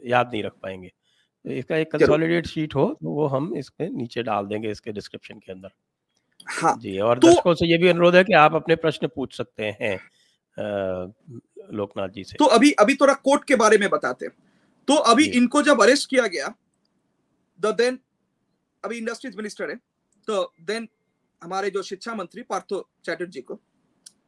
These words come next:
Speaker 2: तब ममता जी ने बोले और ममता जी के ओर से तृणमूल का जो spokesperson है,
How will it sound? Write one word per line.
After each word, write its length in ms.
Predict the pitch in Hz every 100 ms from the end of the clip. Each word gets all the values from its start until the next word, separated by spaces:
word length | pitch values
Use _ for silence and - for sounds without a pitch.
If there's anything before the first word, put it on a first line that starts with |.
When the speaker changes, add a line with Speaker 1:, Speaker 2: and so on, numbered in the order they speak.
| _ _ _ -
Speaker 2:
तब 120 | 285
ममता 380 | 254 247 247 302
जी 140 | 285
ने 120 | 311 302
बोले 360 | 277 277 339
और 260 | - 247 - - _ 196
ममता 320 | 214 214 285
जी 160 | 233 269
के 300 | 285 277 269 - _ _
ओर 160 | 226 262
से 300 | - 202 - _ _ _ _ _ _ _ _ _ _ _ 202
तृणमूल 300 | 240 285 294
का 140 | 294
जो 100 | 262
spokesperson 760 | 254 294 311 - 294 - 262 233
है, 260 | 165 254